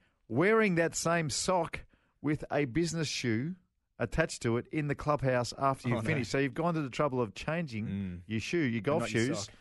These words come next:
Speaker 1: The golf sock is still there, and
Speaker 2: Mm.
Speaker 1: you're wearing a black pair of shiny business
Speaker 2: <laughs>
Speaker 1: shoes with the long ankle sock.
Speaker 2: Yep.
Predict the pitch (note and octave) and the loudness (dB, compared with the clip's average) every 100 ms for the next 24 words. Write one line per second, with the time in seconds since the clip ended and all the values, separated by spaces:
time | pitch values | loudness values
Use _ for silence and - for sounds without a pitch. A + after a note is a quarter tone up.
0 | - _ _ _ A2+ D3 D#3+ - E3 D3 | -20 _ _ _ -2 2 2 2 0 0
1 | B2+ - C#3 C#3 C#3+ B2+ B2+ C#3+ C#3+ A#2 | -2 0 0 2 2 0 0 2 2 0
2 | F#2+ C3+ D3+ - C#3+ C3+ A2+ - C#3 C3 | 0 0 -2 -2 0 0 0 -2 -2 -2
3 | G2+ C#3 C#3 - - A#2 A#2 - A#2+ - | -2 -4 -2 -2 0 -2 -2 -6 -8 -2
4 | A2+ A#2+ C3+ C3+ C3+ - C#3 C#3 B2+ G#2+ | 0 2 2 0 -6 -4 -4 -2 -4 -4
5 | - D3 G#3+ - F#2+ | -2 -2 -2 -6 -12